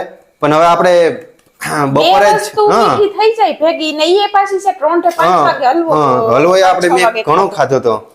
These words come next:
Speaker 2: હા, પાંચ છ
Speaker 1: પછી
Speaker 2: વાગે.
Speaker 1: મોઢું ભાંગી જાય ને આમ.
Speaker 2: હા, ને પછી મીઠી વસ્તુ ખાધા પછી આપણે એમ થાય કે આપણે કંઈક નમકીન ખાઈ લઈએ ને તો
Speaker 1: હમ.
Speaker 2: મોજ પડી જાય. આપણે જો લગ્નમાં જમવા જઈએ તો આપણે મીઠી વસ્તુ ખાઈએ ને પછી સાંજે એમ થાય કે આપણે રોટલો સૂણીને
Speaker 1: હમ.
Speaker 2: ખાઈએ ને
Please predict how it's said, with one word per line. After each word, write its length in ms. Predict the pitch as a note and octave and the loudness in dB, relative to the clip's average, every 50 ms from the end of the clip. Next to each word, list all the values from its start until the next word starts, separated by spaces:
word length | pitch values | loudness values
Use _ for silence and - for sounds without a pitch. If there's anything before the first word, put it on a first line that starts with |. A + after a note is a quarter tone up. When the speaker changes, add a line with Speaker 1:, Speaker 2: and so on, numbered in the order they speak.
| _ _ _ _ _ - A3+ | _ _ _ _ _ -8 -4
Speaker 2:
હા, 180 | C#4 D#4+ D#4+ C4+ | -4 -2 -2 -2
પાંચ 220 | - - B3+ C#4 | 0 -2 -2 0
છ 40 | - | 0
Speaker 1:
પછી 200 | F3+ F3 G3 F#3+ | -2 0 2 2
Speaker 2:
વાગે. 120 | F3 E3+ F3 | 2 2 2
Speaker 1:
મોઢું 200 | F#3 G#3 G3 C#3+ | 2 2 0 2
ભાંગી 320 | D3 D3+ D#3+ F3+ F#3 F3 | 2 0 2 2 0 0
જાય 160 | E3+ F#3 G3 | 2 2 0
ને 100 | G3 F3+ | 0 0
આમ. 160 | C3+ A#2 A2 A2 - G#3+ B3+ | -2 -4 -6 -10 -14 -10 -6
Speaker 2:
હા, 240 | C#4+ D4+ D#4 C4 | -4 -2 -2 -2
ને 120 | A3+ A3 A3 | -4 -4 -6
પછી 380 | - - C4+ E4 - F4+ F4+ | -2 -2 -2 -2 0 0 0
મીઠી 460 | F4 D#4+ E4 F4 E4+ - - G4+ G4 F#4 | 2 2 0 -2 -2 -2 -2 0 0 2
વસ્તુ 300 | F#4 F#4+ F#4+ F#4+ F4+ - | 0 -2 -2 -4 -10 -10
ખાધા 320 | - E4 F4 F4 F4+ E4+ | -2 -2 -2 0 0 -2
પછી 320 | E4+ E4+ E4+ E4 - F4 | 0 0 -2 -2 0 0
આપણે 280 | E4 E4 D#4+ E4 D#4+ D#4+ | 0 0 0 0 -4 -4
એમ 120 | D#4+ D#4+ | -4 -4
થાય 360 | D4+ - E4 F#4 F#4 D4 A3 A#3 - - _ _ _ _ _ _ _ _ _ _ - | -8 -4 0 0 0 0 0 -4 -6 -14 _ _ _ _ _ _ _ _ _ _ -2
કે 120 | A3+ A#3+ | 0 2
આપણે 420 | B3 C4 B3+ C4+ D4 C#4+ C#4+ C#4+ C#4+ | 2 2 0 0 2 2 2 2 0
કંઈક 180 | D4 C#4+ C#4+ | -2 -4 -4
નમકીન 460 | C4+ B3+ C#4 E4 F#4 F4+ G4+ F4+ F4+ | -2 -2 0 0 0 0 0 -2 -2
ખાઈ 220 | F4 - F4+ F#4+ F#4+ | -2 0 0 2 2
લઈએ 280 | F#4+ G4+ G4+ G4+ G#4 | 2 2 2 2 0
ને 440 | F#4 C#4+ B3 C4 B3+ - - A#2+ A#3+ | 0 -4 -4 -8 -10 -12 -10 -6 -4
તો 320 | B3 A3+ A3+ A3+ A3+ A3+ A3+ | -2 0 0 0 0 0 -2
Speaker 1:
હમ. 60 | A#3+ | -2
Speaker 2:
મોજ 140 | C#4 D#4 D#4 - | -2 -4 -4 -2
પડી 160 | - A#3+ A#3 | -4 -4 -4
જાય. 160 | A#3 A3+ A#3 A#3+ | -2 0 0 0
આપણે 240 | D4 - F#4 F4+ | 0 0 -2 -4
જો 160 | F4 F4 D#4+ C4+ | -2 -2 -2 0
લગ્નમાં 440 | C4+ C#4+ E4 F4 D#4+ D#4+ D#4 D4 | 0 0 -2 -2 -4 -4 -6 -8
જમવા 240 | - C#4+ C#4 C#4 B3 | -8 -10 -6 -4 -4
જઈએ 320 | A3+ - B3 A3 G3+ F3+ E3+ - _ _ _ _ _ - | -4 0 0 0 0 -2 -8 -10 _ _ _ _ _ -4
તો 60 | - | -2
આપણે 260 | C4 C4+ C4+ - C#4+ C#4+ D4 C#4+ D4 D4 D4+ D4 - G#3+ | -2 -2 -2 0 0 0 2 2 0 0 -2 -4 -4 -6
મીઠી 200 | C4+ E4+ E4 E4+ | -8 -4 -2 -2
વસ્તુ 240 | D4+ D#4+ D#4+ C#4 | -2 -2 -2 -8
ખાઈએ 280 | C4+ - - D#4+ E4 D4 | -12 -6 -2 0 0 0
ને 60 | C4 | -2
પછી 180 | A3 C4+ C4+ - | -6 -8 -10 -8
સાંજે 280 | C4 C#4+ D4 C4 C4 | -10 -8 -6 -4 -4
એમ 80 | B3 B3 | -4 -4
થાય 160 | A#3+ B3+ B3+ | -6 -12 -14
કે 140 | - - B3 | -10 -6 -6
આપણે 200 | A#3+ A#3+ A#3 A3 | -6 -6 -6 -8
રોટલો 240 | A3+ B3+ B3 A3 A3+ | -8 -6 -6 -8 -8
સૂણીને 280 | - C4+ B3 A#3+ A#3 | -6 -6 -6 -6 -6
Speaker 1:
હમ. 60 | - - | -6 -4
Speaker 2:
ખાઈએ 260 | - D4 E4 D4 A#3+ | -2 -2 -2 -2 -4
ને 140 | A3 G#3+ | -6 -10